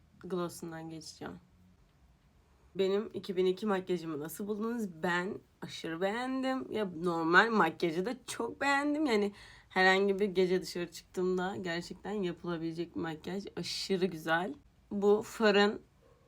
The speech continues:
göstermiş olduğu ıslaklığı da çok beğendim. Şöyle yakından da göstereyim. Herhangi bir dolma yapmadı kesinlikle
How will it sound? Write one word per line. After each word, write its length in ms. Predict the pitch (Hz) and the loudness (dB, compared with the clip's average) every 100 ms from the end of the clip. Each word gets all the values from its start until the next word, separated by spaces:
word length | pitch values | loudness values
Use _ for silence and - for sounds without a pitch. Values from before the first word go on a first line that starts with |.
| _ _ _ _ _ _ _ _ _ - | _ _ _ _ _ _ _ _ _ -8
göstermiş 640 | 185 180 - 175 180 180 | -2 -2 -2 -2 0 -2
olduğu 420 | 185 180 175 190 180 | -2 -2 -2 -4 -4
ıslaklığı 560 | 180 170 165 - 175 | -4 -6 -6 -4 -2
da 100 | 190 | -2
çok 340 | 196 208 202 220 | 0 -4 -4 -4
beğendim. 440 | 220 220 220 220 - _ - - - | -2 -2 -2 -4 -6 _ -20 -20 -12
Şöyle 280 | - 190 | -6 -2
yakından 560 | 185 175 190 180 175 180 | 0 -2 -2 0 0 0
da 80 | 175 | 0
göstereyim. 680 | 170 175 - 180 170 185 | 0 -4 -4 0 0 0
Herhangi 460 | 185 170 170 175 165 | -2 -2 0 -2 -2
bir 120 | 165 | -4
dolma 380 | 165 160 160 165 | -2 -2 -2 -2
yapmadı 460 | 165 170 170 160 165 | -2 -4 -4 -4 -4
kesinlikle 840 | 175 165 185 185 180 - 220 | -8 -8 -4 -4 -4 -6 -8